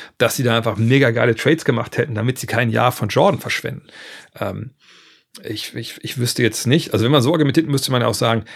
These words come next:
naja, die, was haben die dem Shaq damals jemanden aus der Highschool da, äh, der, der nur drauf nagelt, äh, zur Seite gestellt, die haben die besten Jahre von Shaq nicht maximiert.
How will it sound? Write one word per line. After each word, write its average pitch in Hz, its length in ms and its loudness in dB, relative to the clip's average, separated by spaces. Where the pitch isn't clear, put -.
naja, 104 160 -4
die, 92 160 -10
was - 220 -8
haben 107 80 -4
die 110 100 0
dem 110 140 -2
Shaq - 260 0
damals 107 380 0
jemanden 110 420 -4
aus 104 140 -4
der 101 140 -6
Highschool 127 420 0
da, 117 280 0
äh, 120 260 -2
der, 120 200 -2
der 113 140 0
nur 127 140 0
drauf 135 280 0
nagelt, 113 540 0
äh, 117 260 -2
zur 113 300 -4
Seite 117 280 -2
gestellt, 120 640 -2
die 110 80 -2
haben 113 140 -2
die 110 80 -4
besten 117 280 0
Jahre 113 200 2
von 110 120 -4
Shaq - 220 0
nicht 113 160 -2
maximiert. - 540 -6